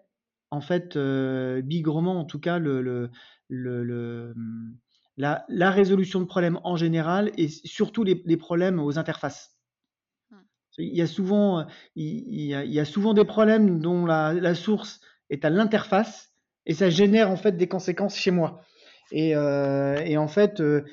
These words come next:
Speaker 1: si le management avait cette capacité à, à, à maîtriser en tout cas le, le, le, le, la, la, la méthode de facilitation, ben, ce serait simple en tout cas de, sur un temps,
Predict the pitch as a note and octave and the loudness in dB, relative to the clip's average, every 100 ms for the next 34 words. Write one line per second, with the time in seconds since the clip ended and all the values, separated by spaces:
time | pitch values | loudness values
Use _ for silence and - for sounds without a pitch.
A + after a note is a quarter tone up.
0 | - - G#3 G3 F#3+ G3+ G3+ F3+ G#3 G#3+ | -20 -8 -2 2 4 6 4 4 4 4
1 | F3 E3 E3+ - F3 F3 E3+ F3+ E3+ F3+ | 2 0 -2 -2 0 0 -2 -4 2 6
2 | F#3 D#3 C#3 C3+ C3 B2+ B2+ B2 _ _ | 6 4 0 -2 -4 -6 -8 -12 _ _
3 | _ C3 B2+ - C#3+ F3 G3 G3 G3+ G#3 | _ -10 -8 -4 0 0 0 0 2 4
4 | G#3 F3 - E3 F#3 F3 D3 C#3 C3+ C3 | 4 2 -4 -4 -2 0 0 0 -2 -4
5 | _ _ - C#3 C3+ B2+ B2+ B2 A#2+ A#2+ | _ _ -10 -6 -4 -4 -4 -6 -8 -10
6 | A#2+ B2 A#2+ B2 C3+ C#3 D#3 E3+ G3+ E3+ | -10 -12 -12 -10 -8 -2 -2 0 0 0
7 | E3+ F#3 F3 F3 F3 E3+ E3 G#3 G#3+ - | 0 -2 -2 -4 -2 -4 0 -2 -2 -12
8 | _ - D#3 E3 - - F3+ E3 G3 F#3+ | _ -6 -4 -4 -10 -8 -6 -4 -4 -2
9 | A#3 G#3+ F3+ F3 F3 G#3+ G3+ E3+ D#3+ D#3+ | -2 -2 -4 -6 0 2 2 2 0 -2
10 | - _ _ D#3 - F#3+ F3+ F#3 G#3 G#3 | -6 _ _ -20 -4 0 2 0 0 2
11 | G#3+ A3 B3+ - | 4 2 0 -10